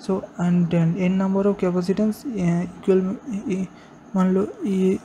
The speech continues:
n number of capacitance, हम्म, जोड़ दिया है, ठीक है।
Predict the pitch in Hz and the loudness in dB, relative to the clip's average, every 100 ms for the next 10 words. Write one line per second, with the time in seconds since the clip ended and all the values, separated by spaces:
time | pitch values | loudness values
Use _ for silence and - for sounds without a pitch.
0 | - 185 180 180 175 175 180 180 - - | -4 0 2 2 4 4 2 0 -6 -20
1 | - - - - - - - 170 170 165 | -20 -20 -20 -20 -18 -10 -4 -2 0 -2
2 | 180 175 185 190 - - - - - - | -2 -2 -2 -2 -4 -10 -20 -20 -20 -20
3 | - - - - - - - - - - | -20 -20 -20 -20 -20 -20 -20 -20 -20 -20
4 | - - - 175 180 180 - - - - | -20 -10 -2 2 2 -2 -10 -16 -20 -20
5 | - - - - - - 190 180 185 170 | -20 -20 -20 -20 -20 -4 0 4 4 4
6 | 180 175 196 220 - 185 175 | 0 2 0 -2 -2 -2 -4